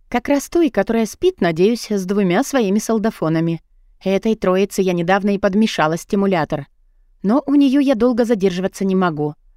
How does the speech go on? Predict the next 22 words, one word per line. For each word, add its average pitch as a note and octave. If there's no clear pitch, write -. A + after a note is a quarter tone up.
Так F#3+
что -
быстро F3+
уточняю, F3
что -
секс -
всё F3
же D3
был, C#4
выслушиваю G#3+
серию F3
ругательств A3
и A#3+
беру C4
одну B3+
из B3
машин F#3+
в D3
гараже D#3+
её A#3+
богатого E3
дома. D3